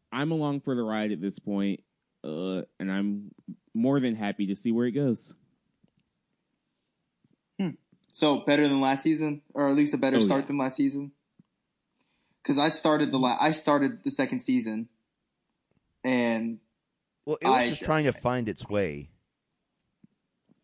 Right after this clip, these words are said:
Speaker 3: Whereas this one found its way really quickly, and it's like, here's what this season is about.
Speaker 1: Yeah.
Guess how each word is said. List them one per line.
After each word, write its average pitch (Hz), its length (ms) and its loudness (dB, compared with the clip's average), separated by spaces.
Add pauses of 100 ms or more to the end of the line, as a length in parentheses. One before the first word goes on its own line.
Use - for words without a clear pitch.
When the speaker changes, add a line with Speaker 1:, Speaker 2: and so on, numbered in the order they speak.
(100)
Speaker 3:
Whereas 117 240 2
this 143 180 -2
one 127 160 -2
found 117 240 0
its 95 160 -6
way 98 200 0
really 90 340 0
quickly, 82 400 -4
and 82 80 -6
it's 82 100 -8
like, 82 260 -8
here's 135 380 0
what 104 220 -4
this 110 200 -6
season 107 440 -4 (240)
is 85 140 -4
about. 71 500 -12 (3750)
Speaker 1:
Yeah. 95 400 -6